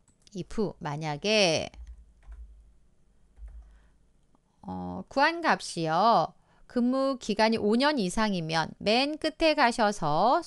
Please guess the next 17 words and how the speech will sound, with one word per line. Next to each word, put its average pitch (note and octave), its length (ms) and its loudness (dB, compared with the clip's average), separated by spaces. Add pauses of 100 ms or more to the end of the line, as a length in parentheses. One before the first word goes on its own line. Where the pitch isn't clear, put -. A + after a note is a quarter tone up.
(120)
음, F3+ 500 -6
수정하시거나 A3+ 1300 -2
또는 C#4+ 320 -2 (260)
if G#3 240 0
안쪽에 A3 380 2
커서를 C4+ 320 -2
갖다 F#3 300 -2
놓-, F3+ 160 -4 (200)
놓으시고요. F#3+ 680 2
함수 F4 320 0
삽입 C#4+ 320 2
누르셔서 F#3 680 4 (420)
이열 D#4 280 8
함수를 E4 260 2
통해서 C#4+ 360 0
구한 B3+ 400 0
값이요. F3 800 0